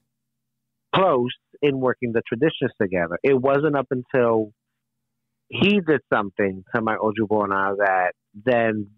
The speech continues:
their relationship got fractured. And my Ojubona didn't see it coming because my godfather had a fractured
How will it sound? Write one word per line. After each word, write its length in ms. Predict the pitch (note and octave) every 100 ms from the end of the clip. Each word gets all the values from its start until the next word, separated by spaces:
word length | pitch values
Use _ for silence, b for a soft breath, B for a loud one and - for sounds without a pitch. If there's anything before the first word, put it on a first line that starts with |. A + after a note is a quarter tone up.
| -
their 220 | C3 D3
relationship 640 | D3+ B2+ A2 - - G#2 -
got 160 | F#2+ -
fractured. 520 | F#2+ C#2+ - - - _ _ _ _ _ _ _ _ _ _ _ _ _ _ _ _ _ _ _ _ -
And 760 | G2+ F#2+ F#2 F2 E2+ E2+ E2 - _ b b -
my 140 | B2+
Ojubona 580 | A#2+ C3 C3 B2 C#3 C3+
didn't 280 | C3 B2+ C3 -
see 80 | C#3
it 140 | A2+ -
coming 540 | B2+ A#2 C3+ F3 F#3+ B2
because 560 | B2+ - A#2 G#2+ G2+ - _ _ _ _ _ _ -
my 500 | G#2 A2 A#2 A#2+ B2 A#2+
godfather 540 | A2+ A#2 - A2 G#2
had 200 | G#2 G#2+
a 60 | G2+ _ -
fractured 480 | A2 G2 - G#2